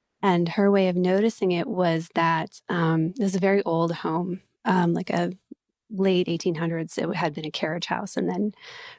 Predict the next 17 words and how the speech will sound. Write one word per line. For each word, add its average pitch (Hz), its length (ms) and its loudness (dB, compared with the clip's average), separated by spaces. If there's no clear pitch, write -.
reconverted 170 600 0
into 165 280 -2
a 165 40 0
little 165 220 2
house. - 480 -4
And 170 240 6
it 180 60 -2
had, 170 320 0
you 196 140 -2
know, 165 200 -2
two-prong 190 580 2
electric 175 560 0
and 175 80 2
had 165 240 0
terrible 196 600 2
plumbing. 196 400 4
So 180 560 2